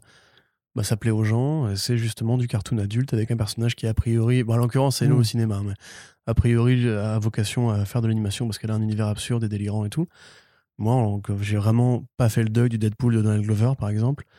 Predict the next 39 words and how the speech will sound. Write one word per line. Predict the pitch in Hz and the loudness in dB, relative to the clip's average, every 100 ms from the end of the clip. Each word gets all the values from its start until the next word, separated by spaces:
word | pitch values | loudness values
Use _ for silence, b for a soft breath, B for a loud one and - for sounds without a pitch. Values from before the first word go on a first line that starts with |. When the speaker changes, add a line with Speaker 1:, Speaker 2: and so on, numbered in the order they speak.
| b _ | b _
Speaker 1:
Je | - | -6
pense | 117 | -4
que | - 113 | -2 0
Marvel, | 101 107 113 | 2 2 2
vraiment, | 101 101 110 | 2 2 2
voilà, | 101 120 | 2 2
euh, | 107 101 | 2 0
gagnerait | 104 107 120 156 | 0 2 4 4
à | 185 | 2
faire | 160 147 | 0 -2
ça, | 190 | -2
puisqu'ils | 180 151 127 | -4 0 2
le | 131 | 2
font | - 151 | 2 0
en | 135 | 0
B | |
D | 131 143 156 | 2 2 2
et | |
ça | 139 120 | 0 0
marche | 120 113 | 0 0
bien. | 117 117 _ _ _ _ _ _ _ | -2 -2 _ _ _ _ _ _ _
Tu | - | -2
vois, | 113 117 | 4 6
Speaker 2:
Ouais. | |
Speaker 1:
Howard | 110 113 | 4 4
the | 113 | 2
Duck, | 113 123 123 | 2 2 2
Howard | 107 104 | 0 2
the | |
Human, | 104 107 123 127 | 2 4 2 0
c'était | - 101 | -4 -6
super | 95 - - 101 | -6 -6 -4 -4
cool. | - 123 139 127 B B B B _ _ _ | 0 2 2 2 B B B B _ _ _
T'as | 101 | -4
plein | - 180 285 | 0 0 2
de | |
B | 131 | 4
D | |
que | 113 | 4